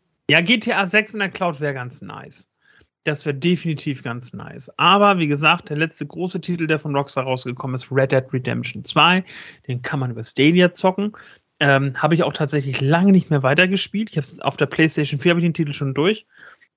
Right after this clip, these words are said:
Damals durchgespielt, äh, hab mir den aber irgendwann mal bei Stadia geholt. Ähm,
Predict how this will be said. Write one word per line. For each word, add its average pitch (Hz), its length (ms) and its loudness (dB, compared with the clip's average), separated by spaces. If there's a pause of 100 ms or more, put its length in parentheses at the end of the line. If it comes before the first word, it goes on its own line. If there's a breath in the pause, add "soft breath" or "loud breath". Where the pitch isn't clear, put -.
Damals 180 380 4
durchgespielt, 185 720 0 (280 loud breath)
äh, 156 120 4
hab 170 100 2
mir 170 80 0
den 170 80 4
aber 165 180 2
irgendwann 175 280 4
mal 170 80 4
bei 156 180 2
Stadia 165 460 4
geholt. 131 500 -2 (460 soft breath)
Ähm, 139 600 2